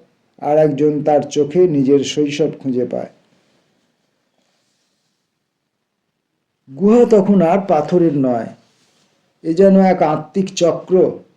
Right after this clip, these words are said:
যেখানে আলো নেই কিন্তু সবই দেখা যায়, যেখানে শব্দ নেই কিন্তু ভেতর ভেঙে যায়।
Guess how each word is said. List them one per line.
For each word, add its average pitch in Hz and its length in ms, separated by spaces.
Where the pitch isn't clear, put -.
যেখানে 165 380
আলো 156 340
নেই 160 360
কিন্তু 156 200
সবই 165 380
দেখা 139 320
যায়, 117 300
যেখানে 180 380
শব্দ 175 420
নেই 175 400
কিন্তু 160 600
ভেতর 160 400
ভেঙে 156 340
যায়। 120 300